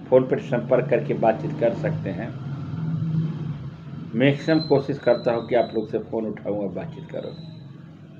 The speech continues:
लेकिन class का जब time रहता है, वैसी स्थिति में phone नहीं उठाता।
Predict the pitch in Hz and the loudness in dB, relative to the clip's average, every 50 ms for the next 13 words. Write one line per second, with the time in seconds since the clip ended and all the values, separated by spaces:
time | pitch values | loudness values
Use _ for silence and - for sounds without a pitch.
0 | - - - - - - - - - - - - - - - - - 117 120 131 | -18 -18 -18 -20 -20 -20 -20 -20 -20 -20 -20 -20 -20 -20 -18 -6 -2 2 2 2
1 | 127 - 135 127 131 139 139 - - 151 127 120 135 120 - - 117 117 123 123 | 2 6 8 10 10 10 8 8 4 4 6 6 6 4 4 4 6 6 6 6
2 | 120 110 98 - - 113 104 - 101 131 - - - - - - - - - - | 4 4 2 2 -2 -4 -2 0 -2 -2 -4 -6 -10 -16 -20 -20 -20 -20 -20 -20
3 | - - - - - - - - - - - - - - - - - - - - | -20 -20 -20 -20 -20 -20 -20 -20 -20 -20 -20 -20 -20 -20 -20 -20 -20 -20 -20 -20
4 | - - - - - - - 117 120 131 135 131 - 185 147 - - 135 123 - | -20 -20 -20 -20 -20 -2 2 6 8 8 8 8 6 0 -2 0 -2 -6 -2 0
5 | 131 120 - - - 117 113 107 101 87 87 92 87 - - - - 90 82 - | 0 0 0 0 -2 -2 0 0 -2 -4 -4 -8 -8 -10 -12 -14 -12 -12 -14 -14